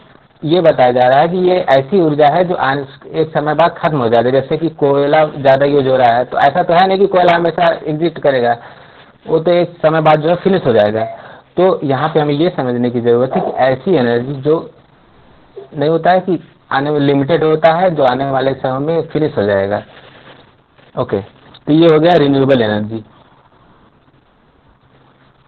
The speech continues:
हमारा जो next point है, अभी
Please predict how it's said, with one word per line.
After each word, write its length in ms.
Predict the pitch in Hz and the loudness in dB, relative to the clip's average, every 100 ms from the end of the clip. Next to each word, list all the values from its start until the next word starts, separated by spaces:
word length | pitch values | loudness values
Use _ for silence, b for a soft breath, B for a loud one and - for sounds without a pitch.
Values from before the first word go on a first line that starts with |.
| _ _ _ _ - - _ - | _ _ _ _ -20 -20 _ -10
हमारा 320 | 120 127 123 | -4 0 2
जो 200 | 135 147 | 2 0
next 360 | 139 147 147 - | 0 0 -2 -2
point 380 | 139 135 135 156 | -2 0 -2 0
है, 60 | |
अभी 180 | 165 170 | 0 0